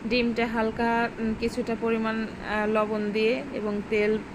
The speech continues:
অনেকটাই বেশ কিছুটা লব-, আহ, তেল দিয়ে। আর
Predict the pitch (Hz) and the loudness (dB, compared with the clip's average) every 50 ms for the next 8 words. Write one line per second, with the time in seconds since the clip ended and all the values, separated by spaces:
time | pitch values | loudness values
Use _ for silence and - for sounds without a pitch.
0 | - - - 214 208 190 - - 220 202 196 190 202 196 208 - - - - - | -8 -6 -4 -2 -2 -4 -4 -2 -2 -2 0 0 -2 -2 -4 -6 -10 -12 -12 -10
1 | - 214 208 - 208 196 202 208 208 202 196 190 185 185 202 202 196 190 190 190 | -8 -8 -6 -6 -6 -4 -2 -2 -2 0 0 0 0 -2 -4 -6 -4 -4 -4 -2
2 | 190 - 220 202 202 202 202 202 202 202 226 269 311 - - - - - - - | -2 -2 0 2 2 2 2 2 2 2 2 0 -4 -8 -10 -12 -12 -12 -12 -12
3 | - - - - - - - - - - - 214 214 220 220 | -12 -12 -12 -12 -12 -12 -12 -12 -8 -6 -4 -2 0 0 0